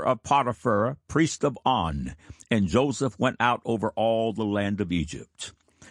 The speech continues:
God said, Exodus ten, one through ten,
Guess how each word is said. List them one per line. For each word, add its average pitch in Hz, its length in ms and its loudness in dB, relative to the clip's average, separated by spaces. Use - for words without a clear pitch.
God 107 240 2
said, 117 260 2
Exodus 131 540 0
ten, 95 340 2
one 92 260 2
through 98 220 0
ten, - 500 -4